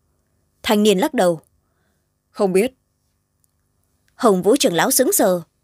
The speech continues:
Speaker 1: Mặc dù hắn không có bằng Khôi Hiểu Tông chủ, thân là ngụy thần, danh chấn thiên hạ, nhưng mà cũng là một nhân vật danh khí cực kỳ lớn trong toàn bộ Thất Tinh Lâu. Toàn bộ Bích Viễn Thành, hầu như không ai có thể không biết, người người không hiểu.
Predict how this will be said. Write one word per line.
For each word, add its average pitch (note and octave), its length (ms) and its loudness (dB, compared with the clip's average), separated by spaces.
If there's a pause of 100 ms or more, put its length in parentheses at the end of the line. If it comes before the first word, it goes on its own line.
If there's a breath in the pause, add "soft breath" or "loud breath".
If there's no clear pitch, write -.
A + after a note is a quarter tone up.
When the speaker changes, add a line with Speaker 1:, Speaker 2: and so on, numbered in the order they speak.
(380)
Speaker 1:
Mặc G3+ 200 -2
dù G#3 140 2
hắn G3+ 180 0
không C4+ 160 0
có B3 100 0
bằng G#3 180 0
Khôi G#3 200 0
Hiểu F#3 160 0
Tông G#3+ 200 -2
chủ, F3+ 300 -2 (120)
thân A3+ 200 -4
là F#3 100 0
ngụy G3 220 0
thần, F#3 240 -2 (160)
danh G3 280 0
chấn B3 200 0
thiên D4 160 0
hạ, G#3 280 -4 (300 soft breath)
nhưng A#3+ 160 2
mà G3+ 80 2
cũng G#3 180 0
là D4 100 2
một G3 160 2
nhân G#3 180 0
vật G3 140 0
danh G3+ 200 0
khí A3 180 -2
cực G#3+ 180 -2
kỳ G#3 80 -2
lớn G3 240 0
trong B3+ 180 -4
toàn F#3 260 -2
bộ F#3+ 140 0
Thất - 180 -6
Tinh A3 180 -4
Lâu. G#3 220 0 (380)
Toàn G3 220 -2
bộ G3 100 2
Bích C#4+ 160 -4
Viễn B3+ 220 0
Thành, F#3+ 240 -4 (180)
hầu G3 180 0
như G#3+ 140 2
không A3 200 -4
ai G3+ 200 -4
có A#3+ 140 0
thể B3+ 200 -2 (160)
không - 240 -2
biết, D4 180 0 (220)
người G#3+ 200 2
người G3 220 0
không G#3+ 180 -4
hiểu. F3 300 -2